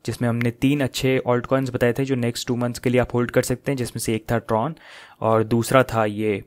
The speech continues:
Cardano जो ADA कॉइन है। तो ये वाला जो कॉइन था दोस्तों, आपको हमने एडवाइस किया था ट्वेंटी to फिफ्टी के अराउंड जब भी चल रहा था कि आप इसको डिप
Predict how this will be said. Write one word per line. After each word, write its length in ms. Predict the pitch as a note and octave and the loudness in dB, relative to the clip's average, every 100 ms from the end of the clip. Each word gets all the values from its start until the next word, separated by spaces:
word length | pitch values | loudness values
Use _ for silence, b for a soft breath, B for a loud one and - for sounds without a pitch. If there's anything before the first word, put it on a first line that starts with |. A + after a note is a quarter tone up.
| - - | -4 0
Cardano 440 | G#2+ G#2+ G#2+ G#2 - | 4 4 2 -4 -2
जो 200 | A#2 A2 | 0 2
ADA 220 | G#2+ G#2 G#2+ | 2 2 0
कॉइन 260 | G2 F#2+ | -2 -6
है। 200 | G2+ G2 - | -10 -4 6
तो 520 | D3 D3 D3 C#3+ - | 10 10 10 8 4
ये 180 | C3+ D3+ | 6 10
वाला 200 | E3 E3+ | 10 10
जो 120 | F3 | 8
कॉइन 180 | E3+ D#3 | 6 4
था 80 | D#3 | 4
दोस्तों, 280 | D3+ D3 D3 | 0 2 0
आपको 180 | C3 C#3 | 2 0
हमने 160 | C#3 | 2
एडवाइस 320 | A#2 A2+ B2 | 2 4 2
किया 140 | - C#3 | 2 0
था 100 | C#3+ | 0
ट्वेंटी 320 | C3 A#2 B2 | 0 -2 -2
to 120 | B2 | -4
फिफ्टी 300 | A#2+ A2 A#2+ | -8 -6 -2
के 60 | B2 | 0
अराउंड 200 | A#2+ A#2+ | 0 -2
जब 100 | A#2 | -2
भी 80 | B2 | -2
चल 140 | A2+ | -2
रहा 120 | A2 | -2
था 80 | A#2 | -2
कि 140 | - | -2
आप 100 | A2+ - | -2 -2
इसको 200 | - A#2+ | -6 -6
डिप 160 | G#2 | -4